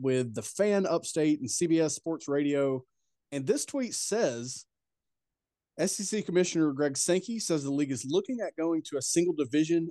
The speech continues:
and is leaning heavily in that direction, moving away from two divisions and no four-team pod system." So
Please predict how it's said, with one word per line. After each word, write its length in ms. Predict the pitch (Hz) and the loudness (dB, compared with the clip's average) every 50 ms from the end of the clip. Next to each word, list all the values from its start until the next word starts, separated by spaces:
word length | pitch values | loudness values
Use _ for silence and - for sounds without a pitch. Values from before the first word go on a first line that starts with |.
| - - | -6 -10
and 280 | 143 135 131 127 123 - _ | -10 -8 -6 -6 -8 -8 _
is 260 | 139 143 147 131 131 127 | 2 2 2 2 2 2
leaning 320 | 139 151 156 160 160 151 | 4 6 8 8 6 6
heavily 400 | 127 - 156 151 143 147 147 143 - | 6 6 4 4 4 0 -4 -4 -4
in 140 | - 147 147 | -2 -2 0
that 140 | 139 135 131 - | 0 0 0 -4
direction, 480 | 123 110 131 160 - - - - 117 104 104 - _ _ | -6 4 4 4 4 4 -2 -10 -12 -14 -18 -20 _ _
moving 300 | - 139 160 165 170 170 156 | 4 6 8 10 10 10 8
away 200 | 147 147 156 160 | 10 8 8 6
from 180 | 151 - 135 | 6 4 0
two 160 | 123 - 165 165 | 2 2 2 2
divisions 520 | 147 135 147 156 139 139 143 139 135 131 - - | 4 4 4 4 4 4 2 0 0 -2 -4 -6
and 200 | 131 120 117 120 | -2 0 2 4
no 220 | 127 135 143 143 | 4 4 4 2
four-team 560 | 139 - - 143 139 123 - 143 135 127 120 | 2 0 2 2 2 2 0 -2 0 0 0
pod 300 | 113 - 139 131 104 - | -2 -2 -2 -2 -2 -4
system." 380 | - - 113 104 - - - _ _ | -6 -8 -8 -10 -14 -16 -16 _ _
So 420 | - - - 143 131 123 113 107 | -4 4 6 6 6 6 4 2